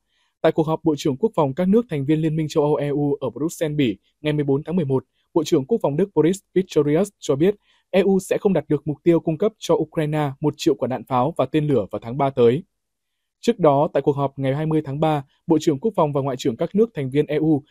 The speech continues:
đã thông qua kế hoạch trị giá hai tỷ euro, hơn hai phẩy một tỷ đô, trong đó có dự định cung cấp một triệu viên đạn pháo một trăm năm mươi lăm mi-li-mét cho Ukraine trước tháng ba năm hai nghìn không trăm hai mươi tư.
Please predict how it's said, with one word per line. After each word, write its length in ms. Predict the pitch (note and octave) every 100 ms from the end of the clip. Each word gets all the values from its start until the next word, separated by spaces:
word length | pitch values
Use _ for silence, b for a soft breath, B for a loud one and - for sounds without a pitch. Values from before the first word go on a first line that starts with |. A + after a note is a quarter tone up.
| b
đã 180 | D#3+ E3+
thông 180 | F#3 F#3+
qua 100 | F#3
kế 120 | D3+
hoạch 180 | E3 D3+
trị 200 | - D3
giá 180 | B2+ C3
hai 180 | C#3 F3
tỷ 140 | -
euro, 340 | A2+ C#3+ D3+ C#3 - _ _
hơn 120 | F#3+
hai 140 | F#3 F#3+
phẩy 80 | D3+
một 140 | C3 -
tỷ 80 | A2+
đô, 300 | C#3+ D3 - _ _
trong 160 | G3+
đó 160 | F3 D3+
có 160 | D3+
dự 140 | D3+ G3
định 180 | D#3 D3+
cung 140 | D#3+
cấp 120 | G#3+ A3
một 120 | C#3
triệu 180 | - D#3
viên 100 | D#3+
đạn 160 | D3 A2+
pháo 180 | C3+ C3+
một 160 | E3
trăm 180 | - D#3
năm 120 | D3+
mươi 60 | D3
lăm 160 | D3+
mi-li-mét 360 | D3 D3 D3 F#3+
cho 120 | - -
Ukraine 520 | - D3+ C#3 C#3+ C3+ - _ _
trước 180 | A3 A3
tháng 200 | C3+ D#3+
ba 200 | F3 E3
năm 160 | D#3 D3+
hai 80 |
nghìn 140 | D3 B2+
không 160 | - D3
trăm 140 | D3
hai 120 | C#3+ C#3
mươi 100 |
tư. 80 | D3+